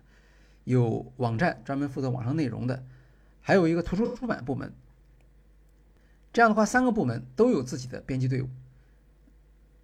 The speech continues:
那本来他们的业务当然是不一样的吧，一个是，一个是保证这个，这个期刊的核心内容嘛，对吧？印刷版它主要收入的来源，它的文章的质量。网站呢，也，也，也有它自己的任务，因为它要，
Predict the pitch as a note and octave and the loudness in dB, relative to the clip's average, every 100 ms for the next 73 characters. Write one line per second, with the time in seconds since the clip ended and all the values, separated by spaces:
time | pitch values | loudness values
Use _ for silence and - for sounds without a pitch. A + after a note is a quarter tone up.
0 | _ _ _ _ _ D#3 D3 C#3+ F3+ G#3+ | _ _ _ _ _ -6 0 0 2 2
1 | G#3+ A3+ C#3 E3 E3+ - D#3+ G3+ C#3 A#2 | 4 2 2 0 -2 -4 -2 0 -2 -6
2 | A2+ D3+ D#3 D#3 C#3 C3+ D3+ C3 B2+ A#2 | -6 -4 -4 -4 -4 -6 -6 -6 -4 -2
3 | D#3 C3+ C3 A#2+ A#2+ A#2+ - - _ _ | -2 0 -2 -2 -4 -10 -20 -20 _ _
4 | _ - A#2+ - - D3+ C#3 B2+ C#3+ F#3 | _ -10 -8 -8 -4 -4 -2 -2 2 2
5 | E3+ A#2 A2+ A2+ B2 B2+ C#3+ D3+ C3+ C3 | 2 -2 -6 -6 -4 -2 -2 -2 -4 -4
6 | B2+ B2+ C3+ D3 F3 E3 B2 A2 C3 - | -6 -2 -2 -2 -2 -2 -2 -4 -6 -10
7 | - - B2 A2 A#2+ C3+ C3 B2+ C3 A2 | -16 -10 -8 -4 0 0 -2 -4 -6 -8
8 | - - _ _ _ _ _ - - _ | -10 -20 _ _ _ _ _ -20 -20 _
9 | C3+ D3+ B3 B3+ A3 C3+ C3+ B2+ C3+ C3 | 0 4 6 6 4 0 -2 -4 -4 -2
10 | B2+ F3+ E3+ D#3+ - D3+ B2+ A2+ A#2+ B2+ | 2 2 2 -2 -6 -10 -8 -4 0 0
11 | B2+ B2+ B2+ C#3 C#3+ C3 | 0 0 0 0 0 -2